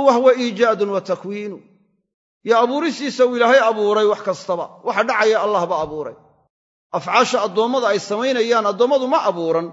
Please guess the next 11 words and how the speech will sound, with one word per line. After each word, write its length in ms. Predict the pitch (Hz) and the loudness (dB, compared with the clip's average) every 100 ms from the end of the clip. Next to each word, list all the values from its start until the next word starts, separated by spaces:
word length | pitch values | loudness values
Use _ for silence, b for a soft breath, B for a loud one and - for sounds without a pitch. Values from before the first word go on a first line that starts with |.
| - _ _ _ _ _ _ - | -16 _ _ _ _ _ _ -4
Ya, 160 | 196 190 120 - - _ | 0 0 -2 -12 -20 _
Allah 240 | 185 185 160 | -2 0 0
ba 100 | 151 | -2
abuuray. 340 | 135 135 139 - _ _ _ _ _ _ _ _ _ _ - - | -6 -8 -12 -14 _ _ _ _ _ _ _ _ _ _ -20 -10
Allah 240 | 123 147 131 | -4 -4 -4
ba 120 | 135 | -8
abuuray. 320 | 110 123 113 - _ _ _ _ _ _ _ | -10 -14 -16 -20 _ _ _ _ _ _ _
Allahu 260 | 143 151 160 | -4 0 0
khaaliqu 340 | - 196 202 196 | 2 0 0 -6
kulli 240 | 254 220 | -6 -6
shay. 220 | - 220 | -4 -4